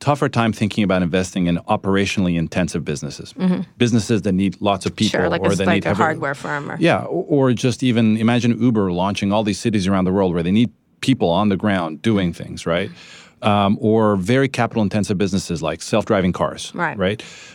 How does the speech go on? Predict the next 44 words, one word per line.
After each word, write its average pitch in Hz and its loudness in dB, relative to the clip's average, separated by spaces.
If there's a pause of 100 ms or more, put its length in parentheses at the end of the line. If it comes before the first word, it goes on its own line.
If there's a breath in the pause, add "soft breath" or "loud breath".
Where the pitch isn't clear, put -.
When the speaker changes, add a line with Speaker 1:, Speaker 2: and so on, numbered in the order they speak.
Speaker 1:
Those, 147 2 (140)
as 120 2
a 123 2
venture 120 0
capitalist, 117 0
you 107 0
would 101 0
look 104 0
at 92 2
and 90 0
go 90 2
like, 85 0
"Hmm, 98 2 (120)
outside 98 0
of 80 -2
our 82 2
league, 80 -4
can't 92 -2
do 78 -2
it." - -12 (180)
Speaker 2:
Mm-hmm. 185 -2 (100)
Speaker 1:
But 123 2 (100)
now 127 4
that 123 0
those 107 0
pools 110 0
of 95 0
capitals 90 0
are 90 0
available, 107 0 (320 loud breath)
the 120 2
Speaker 2:
Right. 220 0
Speaker 1:
good 156 2
news 113 2
is 95 0
you 117 0
can 165 0
go 110 2
after 95 0
businesses 104 0
that 117 0
traditionally 107 0
you 92 2
thought, 90 0